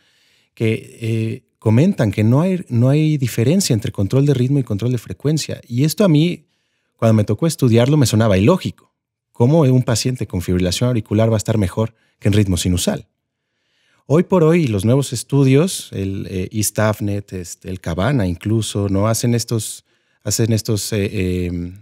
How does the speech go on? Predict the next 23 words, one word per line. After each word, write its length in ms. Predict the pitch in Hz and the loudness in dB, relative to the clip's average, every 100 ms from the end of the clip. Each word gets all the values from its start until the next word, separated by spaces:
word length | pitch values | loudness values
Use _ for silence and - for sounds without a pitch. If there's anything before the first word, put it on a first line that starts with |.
| - | -8
estos 300 | 120 123 - | -4 -2 2
análisis 680 | 117 107 98 101 113 123 - _ _ _ _ | 2 4 2 0 -2 -6 -10 _ _ _ _
en 160 | - 107 | 2 4
donde 260 | 110 104 110 | 4 4 4
hoy 100 | 131 | 4
por 220 | 147 120 | 2 4
hoy 300 | 117 147 - | 4 2 -2
el 200 | 101 101 | -4 -4
control 640 | 98 95 90 107 131 185 - | -2 -2 2 4 4 0 -6
del 260 | 120 98 | -6 -4
ritmo 440 | 92 107 113 135 - | 0 0 2 0 0
es 220 | 107 - | -4 0
imperativo 640 | 117 107 98 90 - 151 90 | 0 2 0 0 2 2 2
en 80 | |
todos 180 | 80 92 | 0 -4
los 160 | 82 - | -4 -8
pacientes, 560 | - - - _ _ _ _ _ _ _ _ | -12 -12 -14 _ _ _ _ _ _ _ _
¿no? 160 | 113 120 | -2 -2
Entonces, 640 | 117 131 127 143 135 - _ _ _ - | 2 2 4 2 0 -6 _ _ _ -4
bajo 300 | 113 107 127 | -2 2 2
ese 200 | 127 196 | 2 0
contexto, 640 | 135 110 113 - 208 247 _ _ _ - | 0 0 -2 -4 -8 -10 _ _ _ -12
siempre 640 | - 107 107 139 175 | -2 2 2 2 -2